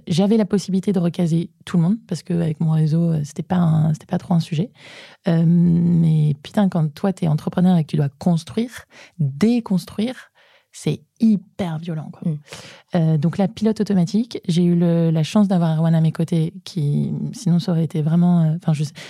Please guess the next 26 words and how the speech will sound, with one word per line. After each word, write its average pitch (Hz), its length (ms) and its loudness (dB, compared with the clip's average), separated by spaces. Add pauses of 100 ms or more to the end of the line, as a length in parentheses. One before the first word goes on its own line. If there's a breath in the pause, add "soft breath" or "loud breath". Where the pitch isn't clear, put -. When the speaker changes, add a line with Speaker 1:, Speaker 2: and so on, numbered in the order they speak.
Speaker 1:
j'aurais 180 220 0
pas, 190 240 0
pff, - 1200 -6
j'avais 165 200 0
pas 170 140 -2
l'éner-, 160 300 2
en 180 80 0
fait, 202 80 2
j'avais, 180 340 0
j'avais 175 200 2
l'énergie 208 520 4
pour - 300 -6
essayer 185 220 0
de - 40 -4
trouver 170 200 -2
plein 220 200 0
de 208 60 4
solutions 196 560 2
pour 143 280 -4
relancer 185 340 2
la 175 100 2
boîte, 180 240 0
mais 180 80 2
j'avais 156 180 0
pas 196 200 -2
l'énergie 170 560 2